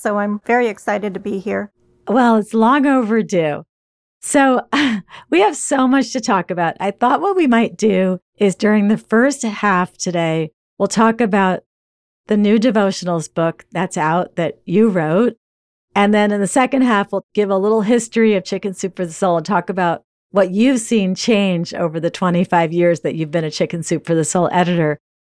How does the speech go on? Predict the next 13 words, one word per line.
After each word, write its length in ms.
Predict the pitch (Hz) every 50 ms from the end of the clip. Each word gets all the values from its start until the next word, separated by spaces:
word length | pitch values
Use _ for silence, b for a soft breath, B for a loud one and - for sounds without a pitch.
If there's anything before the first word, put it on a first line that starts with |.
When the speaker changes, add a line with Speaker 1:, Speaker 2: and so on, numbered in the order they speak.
| _ _ _
Speaker 2:
But 120 | - 262
let's 280 | 226 240 320 415 415 -
start 260 | - - 359 311 294
anyway 400 | 269 254 240 240 220 196 196 175
with 140 | 170 180 165
the 80 | - 170
devotionals 600 | 175 185 160 180 185 180 - - 185 165 147 -
book. 220 | - 156 147 -
I 80 | 147 180
have 160 | 214 226 226
to 140 | - 339 -
tell 280 | - 254 269 208 190
you 300 | 175 170 170 165 165 165